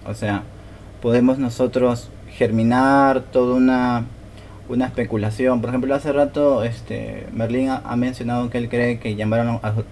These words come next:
a sus amigos, ¿no? Como si, no sé, señor Rockefeller llamó al señor Brescia, ¿no?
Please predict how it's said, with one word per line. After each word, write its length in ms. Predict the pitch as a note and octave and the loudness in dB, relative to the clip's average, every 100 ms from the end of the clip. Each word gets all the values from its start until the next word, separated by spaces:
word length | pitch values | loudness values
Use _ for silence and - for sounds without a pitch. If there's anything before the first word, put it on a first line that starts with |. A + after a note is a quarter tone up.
| - - - | -14 -14 -10
a 100 | A2 | -10
sus 180 | - | -4
amigos, 360 | A2+ D3 C3 G2+ | 0 4 4 2
¿no? 140 | G2 - | -4 -8
Como 300 | - A2+ G#2+ | -4 0 2
si, 180 | G#2+ A2 | 0 -2
no 120 | A2+ | -2
sé, 160 | A#2 A2 A2 - - - - | -2 -2 -2 -6 -12 -18 -6
señor 500 | B2 B2+ C#3+ C#3+ - | 0 4 6 6 2
Rockefeller 720 | A2+ B2 A#2 B2 D3 C#3+ D3+ F#3 A2 - - - - | -2 2 2 2 2 2 0 -2 -8 -10 -20 -14 -4
llamó 420 | A#2 B2 B2+ C3+ | 0 4 4 4
al 60 | C3 | 2
señor 240 | A#2+ A#2+ | 0 6
Brescia, 360 | C3 B2+ A2 G2 | 6 6 2 -4
¿no? 140 | B2+ | -4